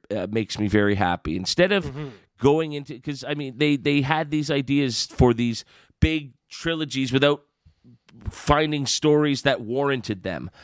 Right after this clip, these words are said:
Speaker 1: And so I
Speaker 2: Mm-hmm.
Speaker 1: like this idea that they're gonna take each movie as a, a standalone pr-, pr-, production, and if it works with audiences and there's more stories worth telling, they can continue on those. Um, but so what do you think of a, a Star Wars movie set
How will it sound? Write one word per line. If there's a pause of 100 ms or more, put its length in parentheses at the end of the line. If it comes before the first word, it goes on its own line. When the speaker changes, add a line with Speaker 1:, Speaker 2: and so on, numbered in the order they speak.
(260)
Speaker 1:
And
so
I
Speaker 2:
Mm-hmm.
Speaker 1:
like
this
idea
that
they're
gonna
take
each
movie
as
a,
a
standalone (480)
pr-, (120)
pr-, (100)
production,
and
if
it
works
with
audiences
and
there's
more
stories
worth
telling,
they
can
continue
on
those. (480)
Um,
but
so (160)
what
do
you
think
of
a,
a
Star
Wars
movie
set